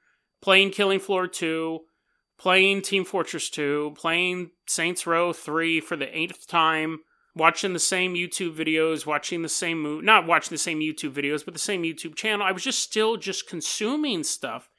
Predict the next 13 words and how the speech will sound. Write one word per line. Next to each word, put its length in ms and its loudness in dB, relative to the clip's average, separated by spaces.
and 120 2
I 60 6
wasn't 480 2
fulfilled. 640 -6
But 100 2
in 60 2
the 80 -2
back 200 4
of 40 -6
my 80 2
mind, 240 4
I'm 80 -4
thinking, 400 -6